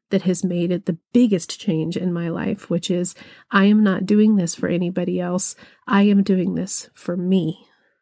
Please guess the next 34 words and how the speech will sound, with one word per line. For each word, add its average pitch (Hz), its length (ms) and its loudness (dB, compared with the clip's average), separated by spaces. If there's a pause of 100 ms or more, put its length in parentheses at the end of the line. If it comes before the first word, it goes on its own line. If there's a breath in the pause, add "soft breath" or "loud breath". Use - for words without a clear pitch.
(160)
for 190 160 2
my 190 640 4 (160)
mental 180 340 -2
health, - 440 -8 (460 soft breath)
that 175 220 2
I 196 260 4
want 180 220 0
a - 20 -2
happier 185 420 -4
and 175 120 -6
healthier 180 460 -4
life. 180 400 -6 (380 soft breath)
And 214 140 4
I 233 100 2
don't 262 240 0
know 240 300 4
what 240 260 0
that's 240 220 -4
gonna 240 320 2 (200)
be 233 140 4
like 302 300 -2
for - 140 -6
the 165 120 -6
people 175 400 -2
around 185 300 -8
me. 196 200 -4 (680)
Four 240 200 4
years 240 320 4
later, 240 460 2 (340 soft breath)
today 214 360 4
is 233 120 4
my 226 200 4
sober 185 340 0
date. 180 360 -2